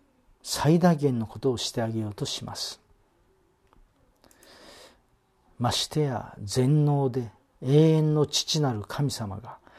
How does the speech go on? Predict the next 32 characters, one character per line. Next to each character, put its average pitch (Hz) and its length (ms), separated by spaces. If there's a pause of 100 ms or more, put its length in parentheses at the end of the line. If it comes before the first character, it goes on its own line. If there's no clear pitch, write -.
(280)
私 175 400
た 160 140
ち 143 200
に 143 260 (380)
息 127 360
子 190 180
ま 180 160
で 147 120
く - 100
だ 120 120
さ 110 140
っ - 100
た 98 120
の 85 100
に、 - 60 (800)
何 147 420
を 139 240 (720)
惜 110 100
し - 140
ま 127 80
れ 117 100
る 104 80
こ - 140
と 107 100
が 92 120
あ 98 40
る 98 100
で - 100
し - 120
ょ - 80
う - 40
か。 - 180